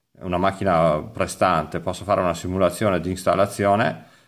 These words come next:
e mi fermo solo alla maschera di richiesta dove mi installo, gli dico italiano, adesso faccio la simulazione di installazione,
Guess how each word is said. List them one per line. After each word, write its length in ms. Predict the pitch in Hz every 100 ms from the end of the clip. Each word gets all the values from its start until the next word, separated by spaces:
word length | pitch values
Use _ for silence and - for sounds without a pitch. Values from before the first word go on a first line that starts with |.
| _
e 100 | 107
mi 160 | 104 107
fermo 420 | - 117 98 85
solo 560 | - 117 107 92 80 65
alla 440 | 87 85 78 62
maschera 520 | 85 90 90 - 85
di 140 | 82 87
richiesta 560 | 82 82 95 95 87
dove 340 | 82 98 95 85
mi 360 | 82 85 82
installo, 560 | 82 - 82 80 - -
gli 140 | 101
dico 380 | 107 90 80 76
italiano, 840 | 95 - 87 82 80 80 120 - - _ _ _
adesso 260 | - 92 101
faccio 300 | 98 92 95
la 80 | 87
simulazione 560 | - 95 95 92 110
di 80 | 85
installazione, 840 | 85 87 85 82 - 85 110 -